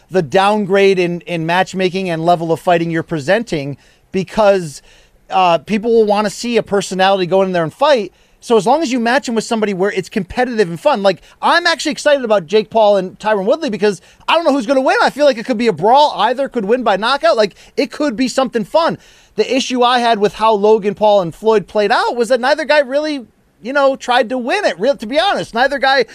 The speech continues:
really tried to defi-, defiantly and dominantly win it. So I would be okay with a Paul turning M M A, similar, let's not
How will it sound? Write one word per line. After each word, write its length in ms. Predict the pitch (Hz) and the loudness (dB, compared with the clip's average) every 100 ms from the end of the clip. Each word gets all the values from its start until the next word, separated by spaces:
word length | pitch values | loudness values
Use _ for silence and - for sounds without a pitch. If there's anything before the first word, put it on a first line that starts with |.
| - | -6
really 300 | 208 269 294 | -2 0 0
tried 320 | - 240 233 | 0 2 2
to 100 | 226 | 0
defi-, 460 | 190 185 - 220 - | -6 -8 -6 -6 -4
defiantly 800 | 196 - 202 214 185 208 202 - _ - | -10 -2 0 0 -2 -4 -4 -8 _ -8
and 140 | 185 | 0
dominantly 640 | 196 208 214 190 190 202 156 | 2 2 0 -2 0 -2 -2
win 300 | 156 247 277 | -2 0 0
it. 220 | 120 - | -2 -6
So 420 | - 180 170 160 - - _ | 2 4 4 2 -8 -20 _
I 220 | - 208 320 | -2 0 0
would 180 | 339 | 0
be 160 | 269 302 | 0 2
okay 480 | 311 - 311 269 127 _ _ _ | 2 2 2 2 -2 _ _ _
with 180 | - 208 | 0 2
a 60 | 196 | 2
Paul 340 | - 220 226 | 0 2 2
turning 280 | - 240 220 | 2 -2 0
M 100 | 214 | 0
M 100 | 214 | 0
A, 60 | 220 | -2
similar, 520 | - 220 254 269 247 | -2 -4 0 2 2
let's 260 | 247 247 - | 0 -2 -2
not 240 | 254 - | -2 -4